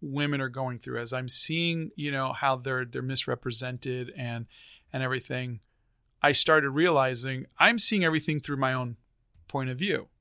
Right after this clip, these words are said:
And why does Zoe just the wife that pops in from time to time? Then Emily Blunt <laughs> came on board.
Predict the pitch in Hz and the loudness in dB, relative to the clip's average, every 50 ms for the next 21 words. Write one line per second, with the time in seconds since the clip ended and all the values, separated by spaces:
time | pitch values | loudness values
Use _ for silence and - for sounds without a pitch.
0 | _ _ _ - 127 127 127 127 123 123 123 120 - - _ _ _ _ _ _ | _ _ _ -8 -6 -6 -4 -4 -4 -6 -8 -10 -12 -14 _ _ _ _ _ _
1 | _ _ _ _ _ _ _ _ _ _ _ _ _ _ _ _ _ _ - 196 | _ _ _ _ _ _ _ _ _ _ _ _ _ _ _ _ _ _ -20 -16
2 | 147 131 143 151 165 175 165 180 170 160 147 135 - - - - - 135 117 143 | 0 4 8 8 8 8 6 4 2 2 2 2 2 0 0 -4 -6 -2 2 4
3 | 160 170 160 151 143 139 - - _ - 113 107 - 151 156 156 - - _ _ | 4 4 4 2 0 -2 -6 -10 _ -14 -2 0 2 2 4 2 0 -2 _ _
4 | - 135 131 123 117 131 131 143 139 - - 131 120 - - - - 139 135 - | -4 -4 -4 2 4 4 4 4 4 0 -2 -4 -4 -2 -4 0 0 0 2 0
5 | - - 147 147 147 - - 123 120 - - 117 117 117 117 113 - - 131 123 | -2 -2 -2 -4 -6 -8 -10 -10 -10 -8 -8 -8 -8 -8 -12 -14 -12 -10 -10 -10
6 | - - - _ _ _ _ _ _ - 147 143 180 220 240 226 214 196 160 _ | -10 -14 -18 _ _ _ _ _ _ -20 -6 -2 0 0 0 0 -4 -8 -12 _
7 | _ 147 147 156 156 156 123 156 190 226 220 208 - - 202 180 156 131 190 175 | _ -8 -6 -4 -2 -2 2 2 2 2 2 0 2 4 4 4 6 6 6 6
8 | 151 139 110 156 156 139 127 120 - | 6 4 4 4 4 4 2 0 -6